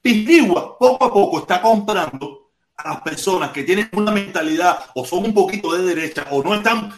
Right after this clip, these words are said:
muy acorde con lo que pasa en Cuba y los está comprando. Porque ¿cuál es el objetivo de él? Desmembrar. Ir desmembrando poquito a poco a la derecha. Pero la derecha no quiere hacer lo mismo.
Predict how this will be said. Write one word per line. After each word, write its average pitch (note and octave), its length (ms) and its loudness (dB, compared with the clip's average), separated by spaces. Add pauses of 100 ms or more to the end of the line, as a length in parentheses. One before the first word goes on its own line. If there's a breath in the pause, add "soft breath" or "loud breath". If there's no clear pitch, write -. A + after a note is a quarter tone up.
muy E3+ 160 -4
acorde G3+ 400 -2
con C#3+ 100 -4
lo C3 60 -6
que - 80 -8
pasa F#3+ 220 -4
en G3+ 80 -4
Cuba E3+ 240 0
y E3 60 -6
los C#3+ 180 -4
está A#2+ 180 -8
comprando. G#3 560 -4 (160 loud breath)
Porque - 280 0
¿cuál C#4+ 160 2
es C#4 100 4
el C4+ 80 2
objetivo B3+ 400 2
de C#4+ 120 2
él? C4+ 160 -4 (160)
Desmembrar. C#3 840 -4 (420)
Ir A#3+ 160 -4
desmembrando A3 720 2
poquito G3+ 300 0
a A3 60 -4
poco A3+ 460 2 (120)
a D3+ 100 0
la D#3 140 0
derecha. D#3+ 480 -4 (1080)
Pero B3+ 220 8
la C4+ 120 8
derecha E4+ 560 4
no D#4+ 160 4
quiere F#4 220 4
hacer F#4+ 160 4
lo F#4+ 160 2
mismo. A4 720 0